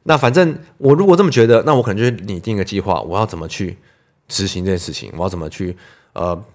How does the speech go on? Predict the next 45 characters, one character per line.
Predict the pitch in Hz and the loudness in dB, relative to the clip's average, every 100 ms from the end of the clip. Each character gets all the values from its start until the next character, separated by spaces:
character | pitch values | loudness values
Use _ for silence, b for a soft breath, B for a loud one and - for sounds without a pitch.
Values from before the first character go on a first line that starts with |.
| _ _ | _ _
吃 | - - 160 | -8 -4 -2
这 | 170 156 | 0 2
件 | 147 | 2
事 | 135 | 0
情 | 135 | 0
的 | 95 | -2
豆 | 92 101 | 2 0
腐 | - - _ _ _ | 0 -14 _ _ _
都 | - | 0
可 | 110 101 | 0 -2
以 | 67 | -8
嘛。 | - - _ _ _ _ | -14 -20 _ _ _ _
哦， | 110 | -4
再 | 117 | 0
加 | 123 110 | 2 2
上 | 120 101 B B B | 2 -2 B B B
我 | - | -4
还 | 101 | -2
看 | 110 143 | 0 2
到 | 127 | 2
一 | |
个 | 110 | 0
什 | 95 | -2
么 | 85 | -4
华 | - 139 | 0 0
尔 | 135 | 0
街 | 123 | -2
各 | 127 | -2
大 | 120 | 0
同 | 107 95 | 0 -2
行 | 87 95 | -4 0
对 | 107 | 0
明 | 95 98 | 0 0
年 | 117 95 | 0 0
的 | 95 98 - B B | 0 -2 -4 B B
目 | 139 | 2
标 | 110 110 | 4 2
预 | 101 | 0
测， | - 78 - b b b b | -2 -4 -6 b b b b
哇， | - | -2
其 | 160 | 0
实 | 180 | 0
真 | 175 202 | 2 4
的 | 156 | 4
是 | 160 147 | 2 0